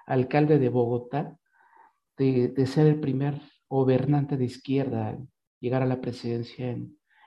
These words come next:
en Colombia. Y en Brasil, bueno, Luis Ignacio Lula da Silva, ¿no?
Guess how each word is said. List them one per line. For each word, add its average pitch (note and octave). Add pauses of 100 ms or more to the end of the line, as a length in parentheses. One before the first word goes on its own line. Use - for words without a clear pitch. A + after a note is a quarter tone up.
en B2+
Colombia. A#2+ (380)
Y F#3+
en A#2+
Brasil, B2+
bueno, D3
Luis B2
Ignacio C3
Lula C#3
da B2
Silva, -
¿no? E3